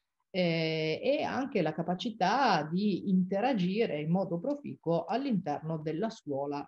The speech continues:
comunità educante. Eh, quindi è importante, è fondamentale l'organizzazione di quella che potremmo definire accoglienza o accompagnamento in situazione,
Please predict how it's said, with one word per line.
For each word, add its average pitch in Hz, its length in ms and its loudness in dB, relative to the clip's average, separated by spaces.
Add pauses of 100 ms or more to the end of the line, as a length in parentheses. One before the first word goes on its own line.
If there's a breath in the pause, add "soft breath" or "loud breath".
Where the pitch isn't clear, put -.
(140)
comunità 147 540 -4
educante. 143 800 -10 (480 soft breath)
Eh, 180 200 0
quindi 302 340 4
è 190 40 8
importante, 190 880 4
è 170 100 2
fondamentale 202 800 2
l'organizzazione 185 800 0
di 165 100 -2
quella 208 240 -2
che 196 120 -6
potremmo 175 340 0
definire 180 640 0
accoglienza 220 1080 0
o 170 160 2
accompagnamento 208 1120 2
in 190 120 4
situazione, 156 960 -4